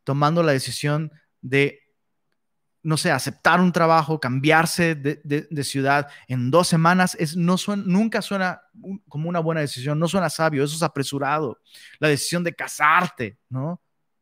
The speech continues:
Hay personas que deciden casarse en dos semanas, ¿no? "La conocí ayer, en dos semanas me caso". Bro, no. Eh,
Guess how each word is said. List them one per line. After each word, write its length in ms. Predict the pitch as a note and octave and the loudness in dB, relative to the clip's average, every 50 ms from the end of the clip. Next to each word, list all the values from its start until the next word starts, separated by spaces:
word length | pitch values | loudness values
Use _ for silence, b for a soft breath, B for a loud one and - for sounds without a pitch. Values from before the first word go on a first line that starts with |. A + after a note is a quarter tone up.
| _ _ _ _ - | _ _ _ _ -18
Hay 100 | C3+ B2 | -14 -6
personas 380 | - D#3+ C3+ D#3+ E3+ E3+ D#3+ - | -6 -4 -4 -2 -4 -4 -2 -2
que 80 | D3+ | -2
deciden 280 | C#3+ B2+ C#3+ E3+ E3+ D#3 | -2 0 0 -2 -2 0
casarse 380 | D3 C3 B2+ D3+ D3+ C#3+ D#3+ | -2 -2 -2 -2 -4 -2 -2
en 160 | D3 C3+ C3 C3 | -4 -4 -2 -2
dos 160 | E3 F#3+ F#3 | -2 -2 -2
semanas, 540 | G3 F3 D#3+ D3+ F#3 G#3 F#3+ D3 B2+ A2+ C#3 | -2 -4 -4 -2 -4 -4 -4 -8 -10 -12 -12
¿no? 180 | E3+ - - - | -14 -14 -14 -16
"La 160 | D#3 D3 D#3+ - | -12 -12 -8 -8
conocí 380 | F#3+ F3 E3+ D#3+ - G3+ G#3+ | -8 -8 -8 -10 -10 -8 -8
ayer, 360 | F#3+ F3 E3 E3+ F3 F#3 F3 | -8 -8 -6 -6 -6 -6 -6
en 80 | D#3+ D3+ | -6 -6
dos 140 | D3+ E3 E3+ | -8 -6 -4
semanas 280 | E3+ E3 E3 E3+ E3 | -2 -2 -2 -2 -2
me 140 | D3+ C#3+ C3+ | -4 -4 -2
caso". 260 | - D3 D3 - B2+ | 0 -2 0 0 -4
Bro, 300 | C3 D#3 F#3 G#3 G#3 F3+ | 0 2 4 4 4 4
no. 460 | C#3 C#3+ D#3 F3 G3+ A#3 A#3+ F#3+ C#3+ B B B B B B | 2 2 2 2 4 6 6 4 4 B B B B B B
Eh, 260 | D#3 E3+ D#3 - | -6 -4 -4 -6